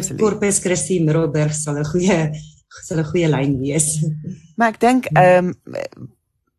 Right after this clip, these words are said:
Speaker 1: so die stappe wat jy gedoen het, is jy het, het jou,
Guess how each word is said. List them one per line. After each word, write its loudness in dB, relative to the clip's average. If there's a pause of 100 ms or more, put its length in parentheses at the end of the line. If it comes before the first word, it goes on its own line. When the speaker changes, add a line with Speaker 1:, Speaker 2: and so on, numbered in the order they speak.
(240)
Speaker 1:
so 2
die 4
stappe 2
wat 0
jy 2
gedoen 0
het, -2
is -14
jy 0
het, -4
het -4 (100)
jou, 2